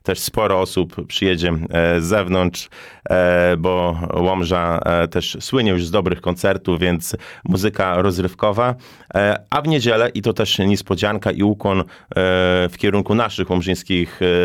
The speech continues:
e, seniorów, bo dzięki temu, że udało nam się pozyskać, e, środki z Urzędu, e, Marszałkowskiego, to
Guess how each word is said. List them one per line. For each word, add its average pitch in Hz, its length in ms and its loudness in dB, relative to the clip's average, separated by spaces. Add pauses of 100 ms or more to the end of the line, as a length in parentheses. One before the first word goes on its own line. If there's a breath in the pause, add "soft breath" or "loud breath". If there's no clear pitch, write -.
(120)
e, 90 40 0
seniorów, 92 640 0 (460 loud breath)
bo 104 280 2
dzięki 120 300 0
temu, 110 320 2
że 104 120 2
udało 101 320 2
nam 92 140 0
się 90 140 -4
pozyskać, 90 640 -2
e, 87 200 2
środki 87 420 -2
z 82 80 -4
Urzędu, 85 400 0 (280 loud breath)
e, 92 140 0
Marszałkowskiego, 92 880 -2 (200 loud breath)
to - 140 -2